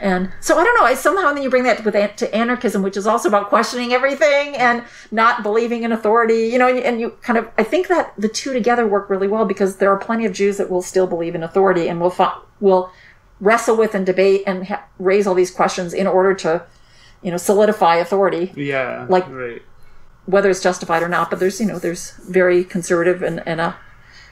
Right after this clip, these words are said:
Speaker 1: hierarchical forms of Judaism. But then anarchism is questioning hierarchy, and you bring those two together, and it's, yeah, I don't know. I think there's something, I still don't even know what's, what the answer is to it, but,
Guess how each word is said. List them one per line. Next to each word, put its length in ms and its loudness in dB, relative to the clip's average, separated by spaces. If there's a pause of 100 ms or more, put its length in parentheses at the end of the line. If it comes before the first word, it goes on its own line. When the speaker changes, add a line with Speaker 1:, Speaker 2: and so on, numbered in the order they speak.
Speaker 1:
hierarchical 300 2
forms 260 -6
of 80 -8
Judaism. 440 -4 (280)
But 120 2
then 100 4
anarchism 480 2
is 120 -4
questioning 400 -2
hierarchy, 500 0
and 80 -2
you 80 -4
bring 180 0
those 180 0
two 180 -4
together, 520 2
and 220 -6
it's, 320 -12 (120)
yeah, 340 -2 (380)
I 60 -10
don't 120 -2
know. 180 2
I 80 -10
think 160 -4
there's 120 -2
something, 320 -4 (200)
I 100 2
still 180 2
don't 140 2
even 220 0
know 100 2
what's, 320 0 (560)
what 240 4
the 160 0
answer 340 2
is 220 0
to 160 -6
it, 160 -2
but, 300 2